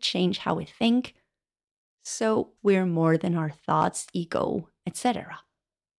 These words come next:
I'd like to tell you the short version of a story here. During a retreat in Costa Rica two years ago, ouch, already, <laughs> I had this experience during a breathwork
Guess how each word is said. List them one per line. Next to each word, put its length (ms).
I'd 120
like 220
to 100
tell 220
you 140
the 120
short 360
version 340
of 120
a 60
story 400
here. 300
During 340
a 100
retreat 460
in 100
Costa 380
Rica 420
two 160
years 320
ago, 440
ouch, 400
already, 480
<laughs> 500
I 80
had 300
this 200
experience 640
during 340
a 60
breathwork 480